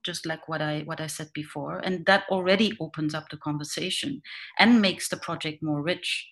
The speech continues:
Um, uh, it's, um, I, I really love to, to, um, bring a project or an idea or my perspective on the table, and then by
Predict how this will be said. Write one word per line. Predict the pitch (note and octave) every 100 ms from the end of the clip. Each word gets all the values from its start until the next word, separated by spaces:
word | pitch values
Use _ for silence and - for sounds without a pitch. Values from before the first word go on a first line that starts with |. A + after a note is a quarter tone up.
| - - - - _
Um, | - E3 D#3+ D#3+ D#3+ D#3 D3 _ - _ D3+
uh, | D#3 D3+ D3 - -
it's, | F3+ E3+ - - - _ -
um, | D#3+ D#3+ D#3+ D#3 D3+ _ _ _ _ _ _ - - - - _ _ _ _ _ _ - - A3+
I, |
I |
really | G#3+ G#3 A3 A#3 B3
love | G#3+ G#3 -
to, | G#3 F#3 F#3 F3+ - - _ - -
to, | F3+ E3+ E3 -
um, | E3 D#3+ D#3+ D#3+ E3 E3 _ _ _ _ _ _ -
bring | D#3+ G3 A3+ A3+ G3 D#3+ D#3 _ -
a | -
project | E3+ D#3+ C#3 C3 -
or | E3+ E3+
an | D#3+
idea | D#3 D#3 D#3+ D3 C#3 -
or | D#3+
my | D#3+ F#3 - -
perspective | F3 - F3+ E3+ E3+ E3
on | D#3
the | D3+
table, | D3+ G3 G3+ D3 C#3+ -
and | E3 E3+
then | F3+ F3+ F3+ F3
by | E3 D#3+ D#3 D#3+